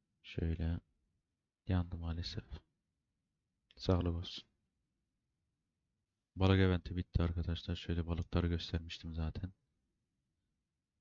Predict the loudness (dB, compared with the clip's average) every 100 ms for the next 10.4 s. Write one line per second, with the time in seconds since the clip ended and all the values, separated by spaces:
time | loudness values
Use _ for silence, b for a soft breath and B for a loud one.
0 | _ _ _ -12 -4 0 2 0 -4 _
1 | _ _ _ _ _ _ _ _ _ _
2 | _ _ _ _ _ 0 0 -2 -10 -16
3 | -14 -12 -14 _ -12 -10 -8 -8 -8 -10
4 | -8 -8 -8 -8 -8 -6 -6 -2 -2 -2
5 | -4 -6 -10 -10 -6 -4 -6 -8 -8 -4
6 | -4 -4 -6 -8 -8 -8 -8 -10 _ _
7 | _ _ _ _ _ _ _ _ _ 0
8 | 2 2 0 0 -2 -2 -2 -2 -2 -4
9 | -2 -2 -2 -4 -6 -4 -2 0 -2 -4
10 | -2 -2 -2